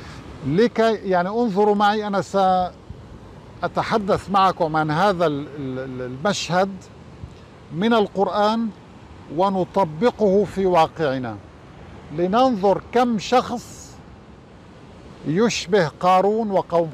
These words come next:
قارون. <laughs> يعني، فقط لنفكر. انظروا أخي الحبيب، "فخرج على قومه في زينته". أريدك أن تتخيل إنسان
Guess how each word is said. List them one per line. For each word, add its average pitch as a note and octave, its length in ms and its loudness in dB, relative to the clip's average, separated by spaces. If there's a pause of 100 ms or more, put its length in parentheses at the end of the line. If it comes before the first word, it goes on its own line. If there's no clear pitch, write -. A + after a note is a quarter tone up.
قارون. A#2+ 340 -2 (400)
<laughs> - 1500 -12
يعني، C3 300 -2
فقط - 500 0
لنفكر. G3 600 -4 (120)
انظروا G3 400 0
أخي - 140 -6
الحبيب، G#2+ 360 -8 (1800)
"فخرج F#3+ 760 2
على F#3 340 4 (120)
قومه F3 540 -2
في D#3 240 -6
زينته". C#3 720 -4
أريدك G3 340 0
أن F#3 200 0
تتخيل F3 720 0
إنسان F3 600 0